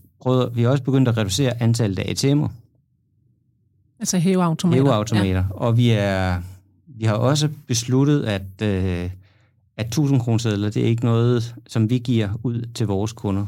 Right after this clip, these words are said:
Speaker 2: Så
Speaker 1: Øh,
Speaker 2: der
Speaker 1: regeringen
Speaker 2: bliver
Speaker 1: har så samtidig besluttet i, eller, øh, politikerne har samtidig besluttet, at på tværs af hele Danmark, så fra januar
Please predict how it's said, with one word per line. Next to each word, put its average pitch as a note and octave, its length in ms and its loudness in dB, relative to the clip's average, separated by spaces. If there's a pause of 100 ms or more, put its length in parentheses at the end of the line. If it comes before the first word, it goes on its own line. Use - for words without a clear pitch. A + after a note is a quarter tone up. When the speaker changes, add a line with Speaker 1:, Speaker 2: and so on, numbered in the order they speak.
(220)
Speaker 2:
Så A2 60 -8
Speaker 1:
Øh, G2+ 60 -2
Speaker 2:
der G2 60 -2
Speaker 1:
regeringen C3+ 440 2
Speaker 2:
bliver A#2 60 4
Speaker 1:
har A2+ 80 4
så A#2+ 120 -2
samtidig C3+ 400 0
besluttet A#2 560 0
i, G2 240 -2
eller, F#2 240 -4 (340)
øh, E2+ 160 -4 (400)
politikerne C#3 460 2
har G2+ 180 -2
samtidig A#2+ 400 -2
besluttet, A#2 420 0
at F#2+ 300 -6 (380)
på A#2 60 -10
tværs C3 240 0
af B2+ 60 2
hele C#3 180 2
Danmark, B2 380 0
så C3 140 -2
fra A2+ 280 -4
januar A#2+ 640 0